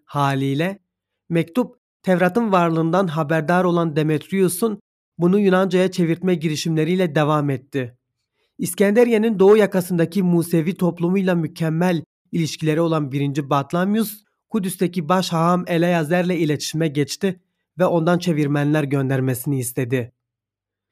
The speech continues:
Yetmiş iki Musevi yazıcı İskenderiye'ye geldi ve Faros adasına yerleştirildi.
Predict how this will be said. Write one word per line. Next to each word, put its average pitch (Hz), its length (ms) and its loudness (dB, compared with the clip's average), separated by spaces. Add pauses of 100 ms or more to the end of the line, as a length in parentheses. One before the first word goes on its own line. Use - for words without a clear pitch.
(340)
Yetmiş 175 360 -2
iki 226 180 -2
Musevi 185 480 2
yazıcı 165 480 0
İskenderiye'ye 170 680 0
geldi 156 480 -2 (300)
ve 165 120 -2
Faros 170 360 0
adasına 156 440 -4
yerleştirildi. 135 920 -6